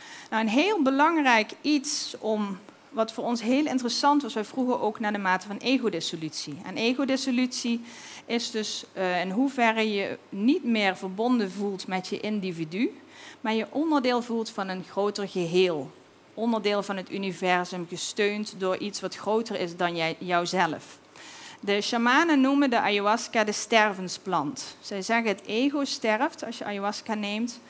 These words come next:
En alles wat jouw ego altijd heeft geloofd of gedacht, valt weg. En je kan relativeren en het in een ander perspectief zien." Nou, hoe meer mensen rapporteerden dat zij deze ervaring hadden van egodissolutie, hoe sterker de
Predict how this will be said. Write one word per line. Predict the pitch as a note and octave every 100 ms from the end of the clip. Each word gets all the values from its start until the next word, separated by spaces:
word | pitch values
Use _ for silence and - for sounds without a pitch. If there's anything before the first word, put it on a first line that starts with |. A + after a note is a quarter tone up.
| - - -
En | - G3 -
alles | G#3+ C4 G4 -
wat | B3 A#3
jouw | G#3+
ego | - B3+ B3+
altijd | G#3 B3 C4
heeft | B3 A#3
geloofd | A3 F#3 F3+ A#3
of | -
gedacht, | - G#3+ E3+ F3 -
valt | - F3+ E3+
weg. | E3 G#3+ E4+ - - - - - -
En | G#3+
je | G3+
kan | G3+ F#3+ F3+ -
relativeren | F#3+ G3 A3 B3 B3 A3+ G3+ F#3+ F#3 F#3 G3 G#3+
en | - F3
het | E3+
in | - F#3
een | F3 E3+
ander | E3+ E3 -
perspectief | F#3 - A3+ - D4+
zien." | - F3+ D3+ - - - -
Nou, | A3+ A#3
hoe | C4+
meer | D4 F4+
mensen | D#4+ D4+ D4 - A3+ G3+ - - G#3+
rapporteerden | A3+ A3+ - C#4 C4+ A3+
dat | G3+ G3
zij | - F#3+ F3+
deze | G3+ G#3+ G#3+
ervaring | F#3 E3+ E3+ D#3 D3
hadden | F3 C#4+
van | C#4 A3+
egodissolutie, | G#3+ A3+ A#3+ A3 A3 G#3+ G#3 G#3
hoe | F#3+
sterker | G3 - A3 A3+ B3+ B3+
de | A#3 A3